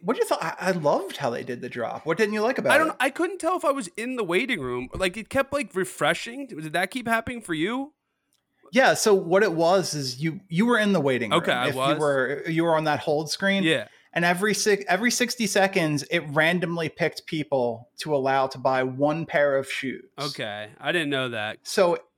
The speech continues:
Speaker 1: so it, it basically completely leveled the playing ground. I, I really liked it. I mean, I didn't get a pair, obviously, but I would love to see that integrated more for the future. 'Cause at least you had a shot. I mean, how long were you in the waiting room?
Speaker 2: I don't know. I just had it open while I was playing Fall Guys.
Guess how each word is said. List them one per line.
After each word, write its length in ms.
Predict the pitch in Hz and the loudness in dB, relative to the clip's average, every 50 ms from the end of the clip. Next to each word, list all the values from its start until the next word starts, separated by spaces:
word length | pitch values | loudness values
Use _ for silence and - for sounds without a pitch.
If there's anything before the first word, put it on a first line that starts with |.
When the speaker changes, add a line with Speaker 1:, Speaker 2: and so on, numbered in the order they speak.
| _ _ _ _ _ _ _ _ _ _ _ - | _ _ _ _ _ _ _ _ _ _ _ -8
Speaker 1:
so 240 | - - 214 196 190 | -2 2 4 4 4
it, 300 | 196 196 185 160 - - | 4 4 2 0 -2 -4
it 220 | 170 185 156 - - | -6 -6 -4 0 2
basically 440 | 208 233 247 247 240 - 202 190 - | 2 2 2 0 -2 0 0 0 2
completely 500 | - 165 143 - 175 196 220 185 165 147 | 2 -2 0 2 2 2 2 2 0 0
leveled 360 | 143 151 147 135 135 127 - | 2 2 0 0 -2 -10 -12
the 60 | - | -14
playing 380 | - - - 147 156 143 127 117 | -10 -4 -2 0 0 0 -2 -2
ground. 460 | 113 107 117 120 120 120 123 - - - | -4 -6 -8 -10 -10 -14 -14 -14 -12 -8
I, 180 | 139 143 147 151 | -4 -2 -2 -2
I 240 | 139 120 - 151 190 | -2 -2 0 0 0
really 360 | 196 160 151 151 139 120 113 | 2 0 -2 -2 -2 -4 -2
liked 320 | 113 113 113 120 - - | -2 -4 -4 -4 -6 -10
it. 140 | - 98 95 - | -12 -8 -4 -2
I 60 | 160 | 0
mean, 160 | 170 170 151 | 0 2 2
I 140 | 139 147 151 | 2 2 0
didn't 240 | 156 131 123 127 117 | 0 -2 -2 -4 -4
get 240 | - - 123 - - | -2 -2 -4 -4 -4
a 20 | |
pair, 300 | - 160 156 156 156 156 | -4 -4 -4 -4 -4 -6
obviously, 480 | 156 156 160 160 156 - 170 170 165 147 | -6 -8 -8 -10 -10 -8 -8 -8 -8 -6
but 420 | 127 131 123 117 - - - _ _ _ _ _ - | -6 -4 -4 -4 -6 -8 -12 _ _ _ _ _ -2
I 120 | 156 156 156 | 0 0 0
would 280 | 156 147 135 131 123 - - 143 | 0 -2 -6 -8 -10 -8 -2 0
love 240 | 139 147 147 151 | 0 0 0 -4
to 80 | - 127 | -12 -12
see 180 | - - 143 131 | -10 -8 -4 -4
that 160 | 120 113 113 | -4 -4 -4
integrated 400 | 117 117 - - 123 113 110 107 | -6 -8 -6 -6 -6 -6 -4 -4
more 180 | 120 123 117 | -6 -6 -6
for 120 | 104 - 117 | -8 -10 -12
the 80 | 110 | -12
future. 400 | - - 135 131 - 110 - - _ _ _ _ _ _ - | -10 -8 -8 -6 -6 -6 -8 -10 _ _ _ _ _ _ -8
'Cause 100 | 202 208 | -4 -2
at 60 | 233 | -2
least 180 | 294 302 294 - | -2 -2 -2 0
you 60 | 269 | 0
had 100 | 240 196 | 0 0
a 40 | - | 0
shot. 480 | - - 147 175 247 214 - - - - _ _ _ _ _ _ - | 0 2 2 2 2 2 0 -2 -6 -14 _ _ _ _ _ _ 0
I 60 | 208 | 2
mean, 120 | 233 214 | 2 2
how 140 | 175 214 220 | 2 2 0
long 220 | 226 233 233 233 226 | 2 2 2 2 2
were 80 | 214 | 0
you 140 | 214 214 214 | -2 -2 0
in 40 | 202 | 0
the 60 | 180 | 0
waiting 300 | 156 185 226 220 151 110 | 0 0 0 0 -2 -6
room? 280 | 104 107 - - - _ _ _ _ - | -6 -8 -10 -12 -16 _ _ _ _ -10
Speaker 2:
I 80 | - 143 | -8 -6
don't 120 | 139 123 | -6 -6
know. 40 | 117 123 | -6 -6
I 80 | 127 | -6
just 120 | 123 120 - | -8 -4 -2
had 160 | 143 135 127 | -2 0 0
it 80 | 120 | -2
open 380 | 110 107 131 139 - 127 120 120 | -4 -4 -6 -6 -6 -6 -6 -4
while 120 | 120 117 | -4 -4
I 60 | 117 113 | -4 -6
was 80 | 110 | -8
playing 240 | - - 127 110 98 | -10 -10 -10 -10 -10
Fall 300 | - - 107 107 127 127 | -12 -10 -8 -8 -8 -6
Guys. 300 | 120 107 107 117 123 | -6 -6 -6 -8 -8